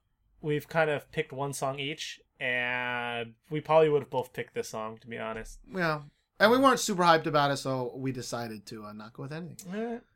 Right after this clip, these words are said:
Speaker 2: But, uh, let's move on. Again, I mentioned at the start of the podcast that we did get a lot of new listeners.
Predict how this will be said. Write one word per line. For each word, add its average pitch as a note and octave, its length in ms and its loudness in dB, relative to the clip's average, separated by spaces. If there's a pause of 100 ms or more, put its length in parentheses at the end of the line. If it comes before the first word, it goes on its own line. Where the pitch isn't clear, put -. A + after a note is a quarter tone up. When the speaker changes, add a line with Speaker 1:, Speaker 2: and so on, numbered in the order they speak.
(140)
Speaker 2:
But, D3 260 4
uh, E3 80 6
let's A3 180 4
move B3+ 220 4
on. B3 500 6
Again, A#3+ 480 6
I F#3+ 140 4
mentioned F#3+ 360 0
at D#3 100 -4
the D3 100 -6
start F3+ 220 0
of E3 40 2
the D#3 120 -4
podcast D3+ 380 2
that C#3 200 2 (160)
we D#3 120 0
did F3+ 160 6
get F3 120 6
a D#3 40 8
lot D#3 340 4
of D#3 100 6
new D3+ 200 -2
listeners. C#3+ 600 -2